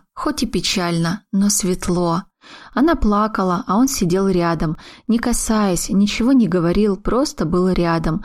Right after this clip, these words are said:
Не ушел, хотя она гнала. Не пытался быть ближе, чем было позволено.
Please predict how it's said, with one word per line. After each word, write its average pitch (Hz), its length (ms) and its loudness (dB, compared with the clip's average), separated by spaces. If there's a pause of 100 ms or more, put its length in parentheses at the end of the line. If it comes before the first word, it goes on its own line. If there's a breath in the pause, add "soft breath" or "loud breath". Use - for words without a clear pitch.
(220 loud breath)
Не 277 140 4
ушел, 269 520 0
хотя 196 400 -2
она 170 180 0
гнала. 165 540 0 (320 soft breath)
Не 214 140 2
пытался 233 500 0
быть 170 240 -2
ближе, 190 500 0
чем 202 260 -2
было 190 200 0
позволено. 180 680 0